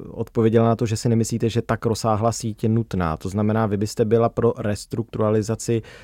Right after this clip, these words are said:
třeba oddělení na těch nemocnicích, aby se některé nemocnice specializovaly na nějakou péči, nebo naopak, aby, eh, jsme věděli, že tam někde jsou volná lůžka, která by mohla posloužit třeba následné péči, paliativní péči a tak dále,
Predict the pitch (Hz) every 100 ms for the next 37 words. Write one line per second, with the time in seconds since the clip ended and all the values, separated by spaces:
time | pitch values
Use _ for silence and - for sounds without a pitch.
0 | - - 107 - 117 117 131 135 135 123
1 | 123 127 120 117 - 120 - 113 113 104
2 | - 110 98 - 107 104 107 - 110 110
3 | - 113 143 123 117 110 110 104 104 104
4 | - 107 - 98 - 104 98 98 101 107
5 | - 107 107 - - - - 120 117 113
6 | - 123 110 110 117 117 110 - 113 113
7 | 107 117 120 110 113 110 107 117 - 110
8 | 104 107 107 101 104 - - 107 107 113
9 | 117 127 117 123 104 104 - 104 - -
10 | 117 117 113 110 104 101 104 101 117 110
11 | 107 107 104 110